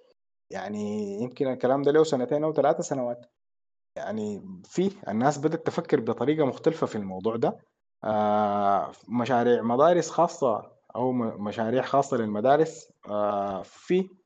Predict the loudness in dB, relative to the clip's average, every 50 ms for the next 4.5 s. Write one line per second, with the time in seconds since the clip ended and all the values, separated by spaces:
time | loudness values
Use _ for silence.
0 | _ _ _ _ _ -10 -8 -4 -4 -2 0 0 0 2 2 2 0 2 4 6
1 | 4 4 4 0 -4 -4 -6 -6 -8 -4 -2 0 0 2 2 6 8 8 8 8
2 | 6 4 0 -2 -2 -2 -2 -4 -6 -6 -4 -6 -6 -6 -8 -8 -6 -4 -2 0
3 | 2 2 2 4 4 4 4 4 2 2 0 0 0 -2 -2 -4 -4 -4 -6 -6
4 | -6 -6 -6 -4 -2 2 2 2 2